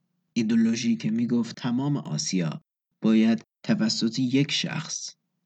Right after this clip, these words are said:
و اون هم امپراتور ژاپن اداره بشه. ایدئولوژی که می‌گفت توی این شرایط یا باید بخوریم یا خورده بشیم.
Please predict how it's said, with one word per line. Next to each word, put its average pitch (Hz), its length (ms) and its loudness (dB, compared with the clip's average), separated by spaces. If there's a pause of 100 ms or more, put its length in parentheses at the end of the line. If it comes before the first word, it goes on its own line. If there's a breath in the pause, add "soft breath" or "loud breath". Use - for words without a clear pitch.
(120)
و - 80 6
اون 95 220 6
هم 101 280 4
امپراتور 101 680 4
ژاپن - 520 0
اداره - 320 -6
بشه. 156 440 -4 (1200)
ایدئولوژی 113 540 8
که 113 120 4
می‌گفت 113 400 6 (320)
توی 131 160 4
این 131 260 4
شرایط 101 680 0 (640)
یا 113 100 8
باید - 240 0 (160)
بخوریم 117 580 2 (600)
یا 92 240 0
خورده - 380 -2
بشیم. - 380 -4